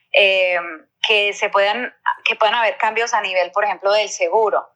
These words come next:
El seguro no cubre lo que son las cirugías reconstructivas. El seguro básico no cubre muchos medicamentos de quimioterapia ni tampoco de radioterapias. Eh,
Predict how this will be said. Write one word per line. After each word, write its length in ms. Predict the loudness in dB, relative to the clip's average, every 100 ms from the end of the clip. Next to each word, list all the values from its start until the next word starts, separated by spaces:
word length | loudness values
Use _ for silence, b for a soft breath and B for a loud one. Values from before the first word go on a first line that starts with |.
| B B B -2
El 140 | 0
seguro 420 | 0 0 2 2
no 200 | 0 -2
cubre 580 | -2 -2 0 0 0 -4 -4
lo 140 | -2
que 120 | 0
son 180 | 0 0
las 200 | 0 0
cirugías 500 | -2 -4 -2 0 2
reconstructivas. 1120 | 0 0 -2 -2 -6 -8 -4 0 4 4 2 -2
El 120 | -2
seguro 420 | -2 -2 0 2
básico 480 | 2 0 -2 -2 0
no 180 | -2 -2
cubre 320 | -2 0 0
muchos 340 | -2 -4 -4 -2
medicamentos 840 | -2 -2 -2 -2 -4 -4 -4 -6 B B B _ 0
de 180 | 0
quimioterapia 880 | 0 0 0 2 2 2 2 2 0
ni 220 | -2 -8 -4
tampoco 420 | -2 -2 0 2
de 120 | 2
radioterapias. 920 | 2 0 0 0 0 0 -2 -4 -6 -12 B B _
Eh, 500 | 2 2 0 0 0